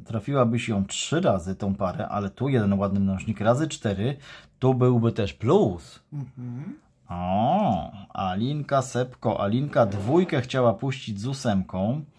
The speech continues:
Speaker 1: Pokazałaby się dwa razy. Jeden mnożnik fajny.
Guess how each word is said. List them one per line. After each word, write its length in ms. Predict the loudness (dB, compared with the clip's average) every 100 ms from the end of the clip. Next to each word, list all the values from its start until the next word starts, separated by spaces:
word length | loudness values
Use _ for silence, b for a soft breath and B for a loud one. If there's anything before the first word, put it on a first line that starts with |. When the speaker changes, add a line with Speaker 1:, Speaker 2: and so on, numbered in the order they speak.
| B B B B
Speaker 1:
Pokazałaby 580 | -4 2 6 8 6 4
się 160 | -2 -2
dwa 240 | 4 4
razy. 560 | 4 2 -2 -4 -2 -4 -6 _ _
Jeden 420 | -10 -6 -2 0 2
mnożnik 380 | 2 2 -2
fajny. 380 | 4 4 6 2